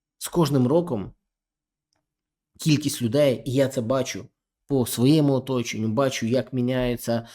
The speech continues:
е, думки різних, е, тих спікерів, які виступають на всеукраїнських і різних міжнародних конференціях,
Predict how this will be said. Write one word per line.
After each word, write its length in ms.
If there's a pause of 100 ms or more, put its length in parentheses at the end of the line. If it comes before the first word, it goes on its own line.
(240)
е, 320
думки 560 (200)
різних, 540 (420)
е, 760
тих 320
спікерів, 600
які 500 (200)
виступають 760
на 140
всеукраїнських 840
і 160
різних 360
міжнародних 560
конференціях, 720